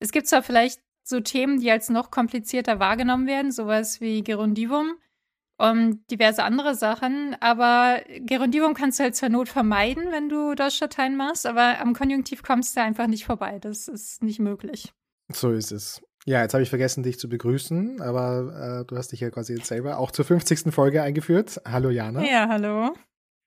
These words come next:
Speaker 2: Ja, genau. Es gibt also, äh, andere Themen, die, äh, vielleicht mehr Schwierigkeiten bereiten, aber Konjunktiv ist einfach so, so groß und so omnipräsent und deswegen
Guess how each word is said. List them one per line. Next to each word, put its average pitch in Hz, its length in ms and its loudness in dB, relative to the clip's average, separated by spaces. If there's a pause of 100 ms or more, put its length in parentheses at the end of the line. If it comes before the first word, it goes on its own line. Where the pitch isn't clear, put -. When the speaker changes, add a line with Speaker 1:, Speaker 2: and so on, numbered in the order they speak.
Speaker 2:
Ja, 131 180 6
genau. 135 240 4
Es 101 140 -2
gibt 131 180 -2
also, 127 360 4
äh, 117 800 -4 (420)
andere 135 300 2
Themen, 131 260 0
die, 123 280 2
äh, 120 640 -4
vielleicht 117 340 -4
mehr 120 140 -2
Schwierigkeiten 131 500 2
bereiten, 117 380 -2
aber 113 240 0
Konjunktiv 117 440 -2
ist 107 120 -4
einfach 98 220 -6
so, 98 340 -6 (440)
so 127 200 2
groß 139 400 6
und 131 100 4
so 131 220 4
omnipräsent 117 800 0 (320)
und 110 440 -6 (160)
deswegen 104 640 -2